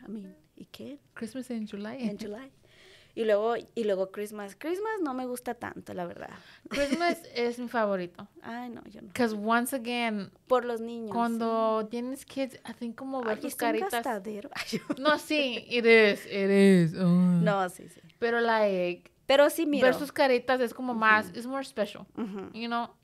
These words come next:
Speaker 2: like,
Speaker 1: Sí.
Speaker 2: it's more para ellos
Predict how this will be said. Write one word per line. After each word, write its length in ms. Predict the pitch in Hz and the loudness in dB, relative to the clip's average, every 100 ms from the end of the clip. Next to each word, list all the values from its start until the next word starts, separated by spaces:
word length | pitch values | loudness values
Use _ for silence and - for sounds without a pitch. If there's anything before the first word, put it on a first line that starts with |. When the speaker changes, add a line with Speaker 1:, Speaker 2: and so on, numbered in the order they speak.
| - | -4
Speaker 2:
like, 480 | 226 208 190 190 - _ _ _ _ _ _ _ _ | 4 4 4 -4 -18 _ _ _ _ _ _ _ _
Speaker 1:
Sí. 360 | - 196 - 160 - 202 | -10 -10 -10 -18 -18 -14
Speaker 2:
it's 160 | 214 226 | -10 -4
more 300 | 233 247 247 _ _ | -2 -2 -4 _ _
para 240 | - 202 190 | -2 2 2
ellos 540 | 180 170 - _ _ | 0 -2 -12 _ _